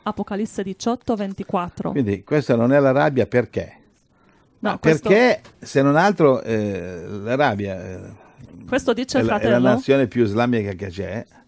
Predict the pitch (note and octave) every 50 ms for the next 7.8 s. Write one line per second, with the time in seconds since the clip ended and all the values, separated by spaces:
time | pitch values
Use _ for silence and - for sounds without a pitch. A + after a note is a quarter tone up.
0 | _ _ _ - - _ _ - A#3 C4+ - C4+ G3 A3+ B3 - C4+ A#3+ A#3+ -
1 | G#3+ - - A3 G#3+ G3+ F#3+ F#3+ F#3 F#3 F3+ F3+ - A#3 G#3+ G3 F#3+ F3+ G3 G3
2 | A3+ B3 - - A3 G#3 G3+ G3+ - - _ _ - - A3+ A3+ A3 G#3+ G#3 G#3
3 | A3 A#3 A#3 A3 G#3 G#3 C4 D#4 D#4 G#3+ G#3+ - - G3+ - - F3+ - G3+ G3
4 | F#3+ G3+ A3+ C#4+ - - G#3+ G3+ - - G#3 - - A#3 A3+ A3 G3+ G#3 F#3+ G3
5 | G3 G3+ G3+ E3+ G3+ A3+ G#3 G3+ - F#3 F3 F3 F#3+ A3 B3 G#3 F#3+ - - E3
6 | F3 - F#3 E3+ - C#3+ A#2 G#2 G2+ A2+ A#2 G2+ E2+ E2+ E2 E2+ F2 F2+ F2 F2+
7 | F#2+ F2 F2+ F#2+ G#2 G#2+ G#2 F#2 G#2 G2+ F#2+ G2+ A2+ A2+ G#2 F#2